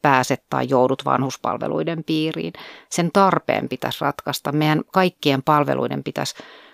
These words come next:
kohdata kaikenikäisiä ja myös meidän ikääntyneille pitäisi olla päihde- ja mielenterveyspalveluita tai mitä ikinä hän tarvii.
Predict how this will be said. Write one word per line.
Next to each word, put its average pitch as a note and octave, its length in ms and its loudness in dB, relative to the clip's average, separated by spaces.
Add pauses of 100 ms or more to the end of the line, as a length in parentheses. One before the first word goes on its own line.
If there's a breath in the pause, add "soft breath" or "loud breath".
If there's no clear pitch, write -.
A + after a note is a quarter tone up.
kohdata D#3 360 2
kaikenikäisiä - 1200 0 (320)
ja C#3 100 -6
myös D3 340 -2
meidän C#3 320 -2
ikääntyneille C3+ 800 0
pitäisi C#3+ 540 0
olla A2+ 180 -2 (120)
päihde- B2 280 -4
ja G2+ 60 -6
mielenterveyspalveluita D3+ 1300 -4 (180)
tai D3+ 160 -2
mitä D3+ 220 -4
ikinä E3 320 -2
hän D#3+ 120 -4
tarvii. - 520 -2